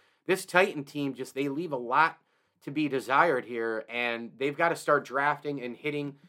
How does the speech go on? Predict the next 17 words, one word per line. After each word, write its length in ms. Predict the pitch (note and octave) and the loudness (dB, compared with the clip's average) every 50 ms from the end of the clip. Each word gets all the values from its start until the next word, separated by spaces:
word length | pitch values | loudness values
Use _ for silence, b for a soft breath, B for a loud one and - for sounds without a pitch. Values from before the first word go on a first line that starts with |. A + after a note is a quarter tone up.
| b b b b b | b b b b b
on 320 | C3 C3+ C3+ B2+ B2 A#2+ | 2 2 2 2 -2 -6
multiple 500 | A#2+ B2+ C#3 D3+ D3+ - D3+ C#3+ D3+ C3+ | 0 4 4 4 4 2 -4 -4 -2 -2
picks 380 | B2 - - D#3+ D#3 D3+ - - | -2 -2 -2 -4 -4 -4 -6 -10
in 100 | C3 B2+ | -10 -10
the 80 | A#2+ | -10
draft 400 | G#2+ G#2 A#2 C3+ C#3+ C#3 C3 - | -10 -4 0 2 2 2 2 0
on 140 | A#2+ A#2 A#2 | -2 -4 -2
rookie 260 | A#2+ C3 C3 - B2 | -2 -4 -6 -6 -12
contracts 600 | A2+ - - C3+ C#3+ D3+ D3 - B2+ A2+ A2 - | -14 -8 -4 -2 -2 -2 -2 -2 -4 -4 -4 -8
if 100 | A#2 - - | -14 -12 -6
they 100 | B2 B2 | -2 0
are 120 | B2 B2 | 0 0
to 180 | B2 - A#2+ G#2+ | -2 -6 -14 -14
stick 300 | - - - C3+ B2+ - | -14 -10 -10 -10 -8 -4
with, 240 | B2 C3 B2+ A#2+ B2 b b b b b b b b b - | 0 0 0 0 -2 b b b b b b b b b -6
you 100 | C3+ C3+ | 0 2
know, 240 | B2+ A#2+ A2+ - | 2 2 2 -2